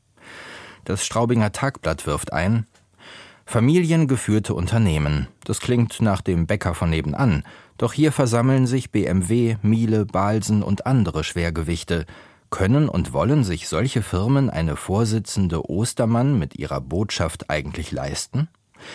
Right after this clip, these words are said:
Die Exportnation Deutschland ist auf internationale Handelsbeziehungen angewiesen.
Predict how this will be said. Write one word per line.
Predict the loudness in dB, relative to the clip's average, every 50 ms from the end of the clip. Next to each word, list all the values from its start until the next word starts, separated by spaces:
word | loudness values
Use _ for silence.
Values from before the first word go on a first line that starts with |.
| -16 -16 -16 -18 -18 -10 -4
Die | -4 -2
Exportnation | -2 -4 -6 -4 -2 -2 -2 0 0 -2 -2 0 0 2 2 4
Deutschland | 4 4 2 2 0 0 0 2 2 2 0
ist | -2 -6 -4 -2 -4
auf | -4 -4 -2
internationale | 0 0 2 4 4 2 2 0 0 0 2 2 2 2 2 0 2 2
Handelsbeziehungen | 2 2 2 2 0 -2 -4 -10 -10 -10 -8 -4 -2 0 2 2 2 2
angewiesen. | 2 4 4 4 4 2 2 2 0 2 2 2 0 0